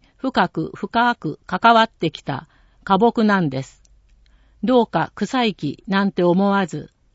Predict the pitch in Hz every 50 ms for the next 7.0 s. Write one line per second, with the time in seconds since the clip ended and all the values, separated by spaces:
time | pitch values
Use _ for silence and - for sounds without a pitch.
0 | _ _ _ _ _ _ _ - - - - 262 254 - - 254 254 262 262 254
1 | 254 247 247 247 247 - _ _ - 156 147 - 196 220 220 - 220 180 170 165
2 | 160 156 - 156 - - 160 151 156 - - 160 156 143 135 143 151 156 - _
3 | _ _ _ _ _ _ _ _ _ _ _ _ _ _ _ _ _ _ _ _
4 | _ _ _ - - 208 202 - _ - 220 208 - - 202 196 190 - - _
5 | _ _ _ _ _ _ _ _ _ _ _ _ _ _ _ _ _ _ - 247
6 | 247 247 220 - - 170 - 190 185 214 214 214 202 202 196 - - 175 175 175